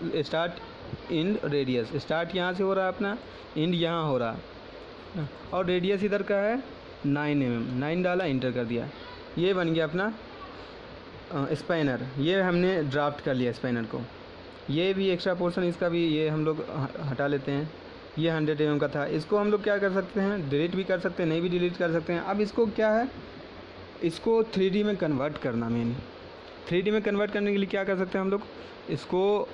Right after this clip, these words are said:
isometric view में चले जाते हैं। ये क्या करते हैं,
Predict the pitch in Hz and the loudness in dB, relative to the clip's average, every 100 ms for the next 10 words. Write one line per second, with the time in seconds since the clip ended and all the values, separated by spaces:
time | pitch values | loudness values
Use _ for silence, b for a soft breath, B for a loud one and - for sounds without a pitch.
0 | - 135 156 175 175 196 165 180 180 175 | -4 -2 0 0 0 0 2 2 2 2
1 | 180 170 160 156 165 170 - - - - | 2 2 2 2 0 0 -4 -14 -16 -16
2 | - - - - - - - - - - | -16 -16 -16 -16 -16 -16 -16 -16 -16 -16
3 | - - - - - - 156 175 202 214 | -16 -16 -16 -16 -16 -8 0 2 2 0
4 | 202 202 175 196 202 214 | 0 -2 0 2 2 0